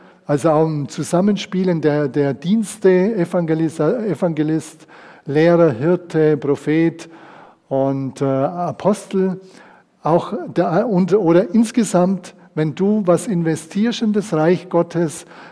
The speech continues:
wenn du da hinein investierst, Gott wird das belohnen.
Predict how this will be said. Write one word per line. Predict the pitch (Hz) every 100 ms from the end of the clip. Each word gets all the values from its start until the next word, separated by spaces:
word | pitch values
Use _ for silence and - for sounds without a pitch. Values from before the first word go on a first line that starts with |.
| -
wenn | 151
du | 160
da | 160 147
hinein | 143 156 165 180 214
investierst, | 220 190 175 - 175 170 - -
Gott | 175 196 - - - _
wird | 139 180 175 - -
das | 165 -
belohnen. | - 143 147 139 110